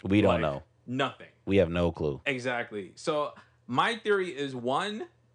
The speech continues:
Speaker 2: this is all because of the Disney, I mean, the Discovery merger. So a lot of shit is in limbo, or maybe they're holding some of the shit back for D C fandom.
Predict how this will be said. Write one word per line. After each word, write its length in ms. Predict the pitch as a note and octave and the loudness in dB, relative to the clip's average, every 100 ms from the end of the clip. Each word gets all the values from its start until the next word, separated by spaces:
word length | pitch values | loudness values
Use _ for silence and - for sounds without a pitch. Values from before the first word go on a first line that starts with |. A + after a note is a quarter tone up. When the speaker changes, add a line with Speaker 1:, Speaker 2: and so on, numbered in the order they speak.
| _ | _
Speaker 2:
this 280 | B2+ E3 F3 | -4 -4 -4
is 100 | D3 | -6
all 260 | C#3 C#3 | -2 -2
because 420 | C#3 C3 C#3 B2+ G#2 | -4 -8 -6 -6 -6
of 260 | A2+ A#2 A2 | -8 -8 -6
the 240 | A2+ A2 | -6 -6
Disney, 560 | G#2 A#2+ B2 B2+ B2 A#2 | -6 -6 -6 -8 -10 -6
I 80 | C3 | -6
mean, 180 | C3+ B2 | -4 -6
the 160 | A2+ G#2+ | -6 -6
Discovery 640 | A2+ - C#3+ C#3 C3 B2 | -8 -6 -4 -4 -6 -8
merger. 520 | A#2+ C3+ D3+ F3+ G#3+ - _ _ _ _ - | -6 -6 -4 -6 -8 -14 _ _ _ _ -10
So 240 | - B2 | -2 0
a 100 | A2+ | 0
lot 220 | G#2+ A#2+ B2+ | -2 -2 -2
of 80 | |
shit 180 | B2 C3 | -6 -8
is 140 | A#2 - | -8 -10
in 200 | A#2 A2+ | -10 -6
limbo, 480 | B2+ C#3+ D3+ F3+ - _ | -6 -4 -4 -6 -10 _
or 460 | - F#3 F#3 D3+ G#3 - | -2 0 2 0 -2 -8
maybe 340 | C#3 E3 E3+ | -8 -8 -8
they're 180 | E3+ D#3+ | -6 -4
holding 300 | F3 D#3+ D#3+ | -4 -6 -8
some 180 | - D3+ | -10 -8
of 60 | |
the 60 | D3 | -8
shit 220 | - C#3 - A2 | -8 -8 -10 -8
back 300 | A2 B2+ A#2 - _ _ | -4 -4 -8 -16 _ _
for 260 | - C3+ A#2 | -6 -2 -2
D 240 | G#2+ B2+ | -4 -8
C 240 | B2 C3 A2+ | -6 -10 -8
fandom. 460 | A#2+ A#2+ G2+ F2 | -6 -6 -6 -10